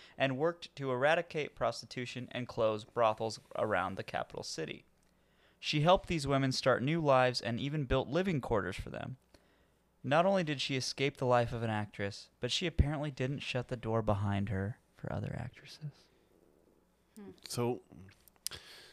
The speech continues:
Speaker 3: so, so selfless. So,
Speaker 1: Mm-hmm.
Speaker 3: so thoughtful.
Speaker 1: So it seems.
Speaker 3: Yeah.
Speaker 1: So it seems.
Speaker 3: No, they, no, she, she did this out of the goodness of her heart because
Speaker 1: Mm-hmm.
Speaker 3: she's a good person.
Speaker 1: Yeah, this is all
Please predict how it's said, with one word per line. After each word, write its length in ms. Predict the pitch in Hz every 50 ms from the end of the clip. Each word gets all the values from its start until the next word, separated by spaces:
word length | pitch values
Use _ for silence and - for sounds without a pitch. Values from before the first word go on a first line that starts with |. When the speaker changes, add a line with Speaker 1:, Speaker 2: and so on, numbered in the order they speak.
| - -
Speaker 3:
so, 400 | - - 135 135 135 139 127 - - -
so 300 | 101 - - 139 139 131
selfless. 760 | 127 - - - 107 98 92 - 101 101 95 - - - - - - - - - 113
So, 60 | 113
Speaker 1:
Mm-hmm. 140 | 117 113 117 123 127 - - _ _ - - - -
Speaker 3:
so 100 | 117 117
thoughtful. 460 | - - 90 76 50 - - - 80
Speaker 1:
So 100 | - 117
it 100 | 117 -
seems. 460 | - - 104 98 95 98 - - - _ _ _ -
Speaker 3:
Yeah. 240 | - 95 95 92 90 92 -
Speaker 1:
So 220 | - - - 131
it 120 | 131 123 -
seems. 340 | - 101 98 98 90 107 104
Speaker 3:
No, 100 | 120 120
they, 240 | 90 107 104 95 - _ _ _ -
no, 380 | 120 110 123 135 120 104 90 - - - - _ -
she, 280 | - - - 147 - - - -
she 220 | - - 135 139
did 240 | 120 - 151 156 139
this 220 | - - - -
out 80 | 85 76 78
of 120 | 80 78
the 80 | 87 87
goodness 420 | 85 95 95 90 92 92 87 -
of 140 | - 87 85
her 120 | 90 82 85
heart 240 | 90 107 98 - - -
because 140 | - 135 113 123
Speaker 1:
Mm-hmm. 80 | 143 165
Speaker 3:
she's 120 | 170 -
a 60 | -
good 300 | 90 - 90 87 87 -
person. 340 | - - 107 117 - - - - - - _ _ _ _ _ -
Speaker 1:
Yeah, 160 | - 147 165 - - - - _ _ -
this 140 | - 123 127
is 120 | 131 123
all 380 | 135 131 135 135 139 139 139 -